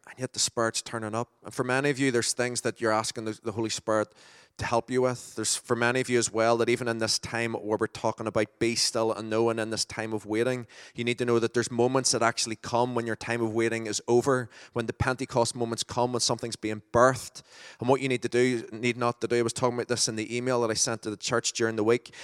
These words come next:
when you get in a season where things are tough and you're praying for breakthrough, the thing you need to do is not hold on to that season that you're in, but when the moment comes of breakthrough, is let go and step into it.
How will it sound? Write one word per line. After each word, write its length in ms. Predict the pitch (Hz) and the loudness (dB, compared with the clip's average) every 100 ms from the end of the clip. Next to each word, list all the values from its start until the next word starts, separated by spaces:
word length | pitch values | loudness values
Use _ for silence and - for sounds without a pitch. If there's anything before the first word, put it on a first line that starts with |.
| - | -4
when 160 | 120 120 | -2 0
you 100 | 120 | 2
get 220 | 139 131 | 4 4
in 100 | 131 | 4
a 60 | 117 | 2
season 440 | - 123 127 123 | 2 2 0 -2
where 80 | 113 | -4
things 320 | - 123 117 | -2 -2 -2
are 60 | 120 | -4
tough 380 | - 131 127 | 0 0 0
and 80 | 120 | -2
you're 80 | 113 | -2
praying 320 | - 120 120 | 0 0 0
for 140 | - 113 | -4 -2
breakthrough, 680 | - 117 123 - 139 131 117 - - | 2 2 0 2 4 4 0 -12 -16
the 60 | |
thing 240 | 110 135 135 | -4 -2 0
you 60 | |
need 160 | 123 123 | -2 -2
to 60 | 120 | 2
do 120 | 120 | 2
is 200 | 110 117 | 2 2
not 220 | 127 127 | 2 2
hold 320 | - 127 120 | 2 2 2
on 200 | 113 123 | 2 2
to 80 | 139 | 2
that 160 | 135 127 | 2 2
season 320 | - 117 127 | 0 -2 -4
that 100 | 117 | -2
you're 180 | 120 113 | 2 2
in, 140 | 117 | 2
but 140 | 120 120 | -2 -2
when 120 | 117 | -4
the 60 | |
moment 340 | 113 123 127 - | 0 0 0 -2
comes 340 | - 131 139 | -2 0 0
of 140 | 120 - | 0 2
breakthrough, 500 | 117 120 - 123 120 | 2 2 0 2 2
is 120 | 117 | 2
let 280 | 117 123 - | 2 0 0
go 220 | 123 117 | 2 2
and 80 | 110 | 0
step 340 | - 113 - | -4 -4 -4
into 280 | 123 123 | -6 -6
it. 80 | 127 | -8